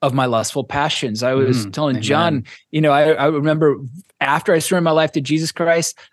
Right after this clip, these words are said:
Speaker 1: I didn't have any idea of what the church really taught regarding a lot of things. And I remember going to confession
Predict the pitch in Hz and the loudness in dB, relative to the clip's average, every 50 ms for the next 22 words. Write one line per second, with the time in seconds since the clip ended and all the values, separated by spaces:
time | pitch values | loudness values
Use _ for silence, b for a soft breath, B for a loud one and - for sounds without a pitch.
0 | _ - 143 139 135 131 139 135 131 110 113 113 120 110 127 139 165 175 175 175 | _ -2 0 0 2 0 0 0 0 -4 -6 -6 -6 -4 -2 -2 0 2 2 0
1 | 175 165 170 170 165 165 165 143 127 - - 123 117 120 127 120 143 - - - | 2 2 2 2 4 2 2 0 -2 -4 -6 -6 -4 -4 -4 -6 -6 -6 -4 -4
2 | 151 127 - 156 151 139 135 139 135 - 143 139 139 139 - - 131 123 139 131 | -4 -4 -2 -4 -4 -2 -4 -4 -6 -4 -2 0 0 0 0 -2 -4 -2 -2 -2
3 | 123 123 117 117 113 117 120 135 135 127 - - 143 123 110 110 101 120 120 123 | -2 -2 -4 -4 -2 0 0 0 -2 -2 -4 -4 -4 -4 -4 -6 -8 -8 -8 -6
4 | 123 127 139 151 185 175 160 135 120 110 b b b b b b b b b _ | -4 -2 -2 0 2 2 2 0 0 -2 b b b b b b b b b _
5 | _ - 135 131 143 151 143 139 147 135 135 135 - - 165 165 - 156 139 123 | _ -8 -2 0 0 0 0 0 -2 -4 -2 -2 0 0 0 0 0 0 0 0
6 | 117 120 117 | 0 -2 -4